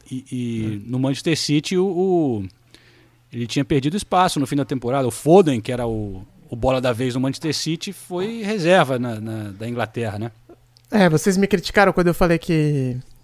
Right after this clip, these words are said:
Speaker 2: que o Sterling tava na minha seleção aí da temporada, tá vendo? E
Speaker 1: É,
Speaker 2: na
Speaker 1: você
Speaker 2: Euro ele
Speaker 1: previa,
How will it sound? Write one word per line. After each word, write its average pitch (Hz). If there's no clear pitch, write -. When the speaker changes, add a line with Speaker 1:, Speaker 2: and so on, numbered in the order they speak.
Speaker 2:
que 165
o 147
Sterling 151
tava 151
na 151
minha 143
seleção 139
aí 135
da 135
temporada, 165
tá 147
vendo? 160
E 127
Speaker 1:
É, 214
Speaker 2:
na 151
Speaker 1:
você 175
Speaker 2:
Euro 196
ele 226
Speaker 1:
previa, 180